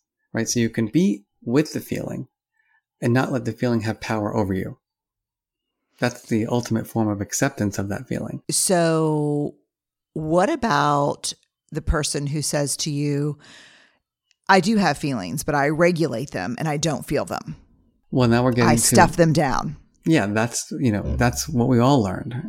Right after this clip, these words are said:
Speaker 1: you know, the suppression, the repression, the denial. Again, it's easier. The way I like to think about it is that emotion regulation is effortful.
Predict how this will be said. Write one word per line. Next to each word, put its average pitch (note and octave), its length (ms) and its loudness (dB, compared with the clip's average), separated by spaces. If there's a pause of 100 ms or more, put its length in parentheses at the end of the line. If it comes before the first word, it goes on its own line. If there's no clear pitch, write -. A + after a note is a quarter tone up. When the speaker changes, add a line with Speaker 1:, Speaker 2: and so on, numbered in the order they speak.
(120)
Speaker 1:
you A2 140 2
know, G#2+ 200 2
the G#2 160 -2
suppression, A2+ 600 -2
the A2 100 2
repression, G#2+ 600 -2
the G#2+ 100 0
denial. G#2+ 720 0 (100)
Again, D3+ 460 0
it's C#3+ 200 -2 (200)
easier. B2 640 0 (380)
The C3 120 2
way F3+ 160 4
I G3+ 40 2
like D#3+ 160 2
to - 80 -8
think B2+ 220 -2
about G#2+ 280 -2
it G2+ 160 -2
is A2 200 0
that G#2 120 -2
emotion A#2+ 380 0
regulation A2 500 -2
is G2 180 -4 (120)
effortful. C#3+ 540 -4